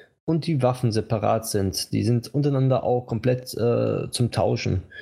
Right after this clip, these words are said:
Sprich, das Raumschiff A, was dann mit zwei Flügeln kommt, und das Raumschiff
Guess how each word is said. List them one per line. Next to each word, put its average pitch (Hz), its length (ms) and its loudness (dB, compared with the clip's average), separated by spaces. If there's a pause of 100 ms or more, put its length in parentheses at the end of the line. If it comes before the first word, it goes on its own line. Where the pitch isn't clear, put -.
(120)
Sprich, 127 340 -2
das - 420 -2
Raumschiff 143 600 0
A, 175 420 0
was 123 260 0
dann 117 280 2 (420)
mit 117 180 0
zwei 101 180 0
Flügeln 175 460 0
kommt, 156 560 -2 (680)
und 123 600 0
das 113 160 -2
Raumschiff 135 420 0